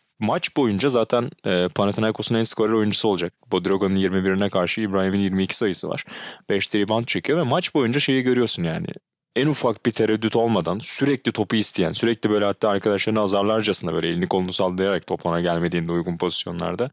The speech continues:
ne kadar istediğini, o anı ne kadar yaşadığını ve sorumluluğu sırtlamaya da ne kadar hazır olduğunu gösteriyor. Çok etkileyici hakikaten.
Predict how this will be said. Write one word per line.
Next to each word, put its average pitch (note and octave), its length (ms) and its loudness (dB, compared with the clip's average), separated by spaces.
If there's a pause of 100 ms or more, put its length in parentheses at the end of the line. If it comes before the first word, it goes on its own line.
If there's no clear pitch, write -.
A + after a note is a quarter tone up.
(300)
ne - 100 -2
kadar A2 200 0
istediğini, G2 480 0
o F#2+ 80 2
anı F#2+ 280 2
ne A2 80 2
kadar G2+ 380 0 (120)
yaşadığını F#2 680 0
ve F#2+ 140 0 (240)
sorumluluğu G2+ 600 0
sırtlamaya G2+ 520 0
da G2 40 2
ne G#2+ 80 2
kadar G2+ 200 2
hazır G2 180 2
olduğunu F#2+ 320 0
gösteriyor. F2+ 440 0
Çok G#2+ 180 -2
etkileyici F#2 460 0
hakikaten. - 460 -6